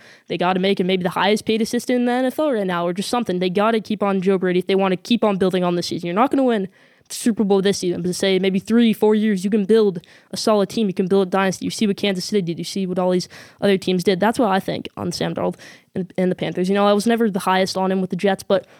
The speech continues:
what I've seen so far with the Panthers, you know, he's, they started out two and oh. I mean, that's just amazing.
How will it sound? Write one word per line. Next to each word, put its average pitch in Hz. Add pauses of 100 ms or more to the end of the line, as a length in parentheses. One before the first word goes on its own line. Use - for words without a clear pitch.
(100)
what 247
I've 247
seen 302
so 254
far 202 (240)
with 214
the -
Panthers, 185
you 202
know, 196
he's, 208
they 285
started 330
out 277
two 320
and 277
oh. 285
I -
mean, 208
that's 233
just -
amazing. 214